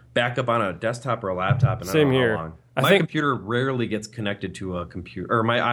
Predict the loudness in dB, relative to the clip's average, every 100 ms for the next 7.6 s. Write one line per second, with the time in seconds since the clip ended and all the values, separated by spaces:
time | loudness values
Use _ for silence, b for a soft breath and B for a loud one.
0 | 0 -2 -6 -2 0 0 -2 -6 -8 -10
1 | -10 -12 -10 -12 -12 -10 2 6 6 6
2 | 6 6 6 8 6 2 -12 _ -12 -6
3 | -2 0 0 0 0 0 0 -2 -4 -2
4 | -4 -2 -2 -2 -2 -4 0 0 0 -2
5 | 0 0 0 -4 -4 -6 -4 -6 -4 -6
6 | -8 -6 -2 -2 -2 -2 -4 -6 0 2
7 | 2 2 2 2 0 0